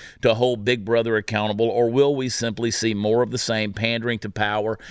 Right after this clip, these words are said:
and political and cultural ideology that glorifies the fringiest and the cringiest among us? While people care more about celebrities leaving Twitter than they do the state of a nation, I can't say that I'm very hopeful regardless.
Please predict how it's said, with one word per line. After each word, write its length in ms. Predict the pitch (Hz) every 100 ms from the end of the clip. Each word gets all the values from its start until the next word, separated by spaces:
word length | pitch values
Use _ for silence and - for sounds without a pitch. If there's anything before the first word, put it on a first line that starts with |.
| -
and 160 | 117 -
political 480 | 117 117 127 127 131
and 100 | 120
cultural 440 | 120 117 123 120
ideology 680 | 104 107 110 101 104 101 107
that 140 | 104
glorifies 640 | 107 107 104 110 104 101
the 80 | 95
fringiest 680 | - 120 123 117 123 - 113
and 80 |
the 60 | 104
cringiest 680 | - 123 117 101 101 - 95
among 280 | 95 80
us? 200 | 60 - - - - - -
While 180 | 120
people 320 | 135 220 220 147
care 220 | 147 135
more 220 | 131 131
about 280 | 110 113 -
celebrities 640 | - 123 135 127 113 101
leaving 360 | 113 131 101 92
Twitter 360 | - 139 113
than 140 | 101 104
they 100 | 101
do 180 | 95 113
the 100 | 98
state 320 | - 117 113
of 80 | 95
a 60 |
nation, 420 | 101 113 117 101
I 120 | 95 135
can't 260 | 170 -
say 220 | 127 131
that 120 | 113 110
I'm 120 | 104
very 220 | 139 110
hopeful 460 | 104 175 - 117 127
regardless. 600 | 127 156 208 127 -